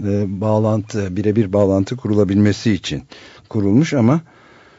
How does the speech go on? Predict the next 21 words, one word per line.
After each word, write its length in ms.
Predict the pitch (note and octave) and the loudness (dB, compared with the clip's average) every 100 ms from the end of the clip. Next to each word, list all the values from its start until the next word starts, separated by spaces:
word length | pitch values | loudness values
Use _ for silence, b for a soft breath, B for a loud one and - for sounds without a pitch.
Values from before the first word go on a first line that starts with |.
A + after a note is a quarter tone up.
| b b b _ _ _ - | b b b _ _ _ -6
e, 320 | F#2+ F2 D#2+ - | -4 -4 -4 0
ayrıca 440 | A#2+ E2+ E2+ G2 | 0 0 -6 -2
da 140 | D#3 | -2
insan 540 | A2+ A2 G#2 A2+ G#2+ F#2 | 0 0 0 2 2 2
ve 120 | F2+ | 0
ürünlerin 560 | F#2 F#2+ F#2+ F#2+ G2+ G2 | -2 0 2 2 2 2
geçişini 580 | F2 - D#2 G2+ B2 | -2 -6 -8 0 0
koordine 680 | C#3+ G2+ F#2+ F2 D#2+ F2+ G2 | 0 -2 -4 -4 -4 -2 -2
etmek 480 | E2+ D#2+ - F#2+ - | -4 -10 -6 -6 -6
için 240 | - F2 | -6 -2
de 80 | C#3 | -2
kullanılıyor 720 | C#3 G2 G2 F#2+ F2+ F2 C#2+ C2+ | -2 -4 -2 -2 -2 -4 -8 -10
bu 120 | D#2+ | -6
hat. 160 | A2 C3 - B B B B | -6 -6 -16 B B B B
Tabii 240 | - A2 A#2 - | -6 -2 -2 0
aynı 380 | A#2 E3+ A3 D3 | 4 6 8 8
milletin 920 | A2+ G2+ F2+ F2+ C3+ D#3 B2+ F#2+ G#2 | 6 2 -2 -2 0 0 -2 -8 -6
bu 100 | C3 | -4
kadar 460 | C3+ A2 A2 G2+ F#2 | 0 2 2 0 2
büyük 340 | B2+ C3 - | 2 2 0
bir 340 | G2+ - - | -2 -2 -14